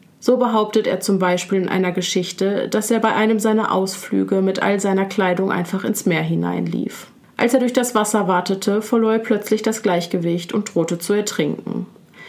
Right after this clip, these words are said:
Das nächste, an das er sich erinnern kann, ist, wie er in den Sanddünen aufwacht. Jemand hatte ihn vollständig ausgezogen und seine Kleidung lag ordentlich gestapelt neben ihm.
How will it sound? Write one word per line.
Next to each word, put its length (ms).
Das 180
nächste, 340
an 120
das 180
er 80
sich 220
erinnern 400
kann, 360
ist, 300
wie 140
er 80
in 100
den 160
Sanddünen 480
aufwacht. 720
Jemand 340
hatte 200
ihn 120
vollständig 640
ausgezogen 720
und 100
seine 220
Kleidung 540
lag 280
ordentlich 460
gestapelt 600
neben 300
ihm. 380